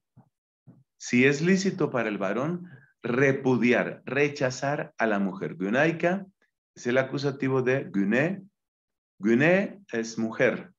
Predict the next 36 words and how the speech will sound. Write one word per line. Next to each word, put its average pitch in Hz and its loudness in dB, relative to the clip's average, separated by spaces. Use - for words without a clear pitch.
De 98 2
ahí 107 2
vienen 127 0
pues 95 -8
todas 104 -2
estas 107 -10
palabras, 101 -2
como 101 -2
por 87 0
ejemplo, 101 -4
em, 78 -6
ginecología 92 -2
o, 73 -10
o - -10
todo 104 0
lo 104 0
que 90 -6
tiene 95 -2
que 90 -2
ver 87 -2
con, 90 -4
con 98 -2
la 90 0
mujer, 87 -2
con 85 -6
lo 82 -6
propio 131 0
de 110 2
la 95 -2
mujer. 80 -8
Esa 147 0
es 180 2
la 185 6
pregunta 139 2
de 151 4
ellos. 92 -2